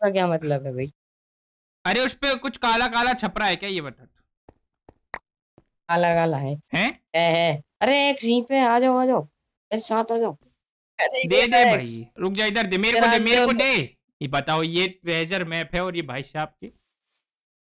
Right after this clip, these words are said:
Speaker 1: हम X पे ही खड़े हैं, यहाँ पे खजाना है।
Speaker 2: अरे दे दे मेरे को।
Speaker 1: अरे भाई।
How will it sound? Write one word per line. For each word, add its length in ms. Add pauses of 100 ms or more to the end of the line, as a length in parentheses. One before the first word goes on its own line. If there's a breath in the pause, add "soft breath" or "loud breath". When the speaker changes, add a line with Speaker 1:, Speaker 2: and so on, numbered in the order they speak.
(320)
Speaker 1:
हम 160
X 260
पे 120
ही 80
खड़े 320
हैं, 140
यहाँ 220
पे 140
खजाना 520
है। 40 (100)
Speaker 2:
अरे 440 (160)
दे 200
दे 140
मेरे 300
को। 320 (1300)
Speaker 1:
अरे 240
भाई। 520